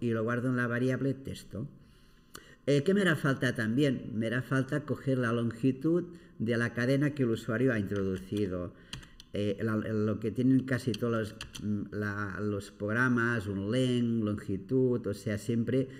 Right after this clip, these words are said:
hay una función que me permite recorrer, saber la longitud que tiene la cadena introducida.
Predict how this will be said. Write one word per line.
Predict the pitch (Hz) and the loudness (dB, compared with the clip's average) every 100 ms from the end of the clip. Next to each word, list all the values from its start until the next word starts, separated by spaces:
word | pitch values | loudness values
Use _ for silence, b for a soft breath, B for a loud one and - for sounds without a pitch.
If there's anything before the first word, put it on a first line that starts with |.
| B - | B -2
hay | 120 | 2
una | 123 | 2
función | 120 123 107 - 127 | 2 0 0 0 0
que | 123 117 | 2 2
me | 113 | 2
permite | 117 110 127 131 127 143 | 0 2 4 4 2 0
recorrer, | 113 110 110 104 110 98 107 107 | 0 -2 -2 -2 -2 -4 -6 -8
saber | - 113 117 131 104 | -4 0 2 2 2
la | 117 113 | 0 0
longitud | 107 110 107 127 107 | 0 -2 -2 -2 -2
que | 110 | -2
tiene | 123 120 131 170 B B B B - | 0 2 0 -2 B B B B -2
la | 110 110 | 0 0
cadena | 117 117 120 | 0 0 2
introducida. | 117 107 95 87 - 90 80 | 0 -2 -4 -4 -8 -8 -8